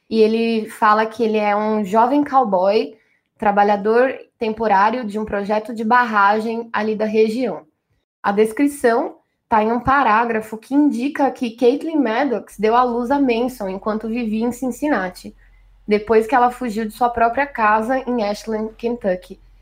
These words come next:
Eu cheguei a ler o livro, mas é porque eu não sei se é, eu li em inglês, então eu não sei se a tradução é,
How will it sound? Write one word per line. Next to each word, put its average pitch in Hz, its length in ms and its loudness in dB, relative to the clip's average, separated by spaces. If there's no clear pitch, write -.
Eu 262 720 4
cheguei 233 360 0
a 285 80 6
ler 233 220 6
o 220 60 6
livro, 220 600 -2
mas 208 240 -4
é 214 80 2
porque 226 320 -8
eu 226 100 0
não 247 200 -2
sei 220 500 -2
se - 280 -6
é, 202 580 2
eu 214 120 2
li 226 80 2
em 240 120 0
inglês, 220 520 2
então 190 260 -8
eu 214 60 -4
não 226 100 -2
sei 214 280 -2
se - 280 -20
a 196 100 -10
tradução 190 720 -6
é, 175 520 -8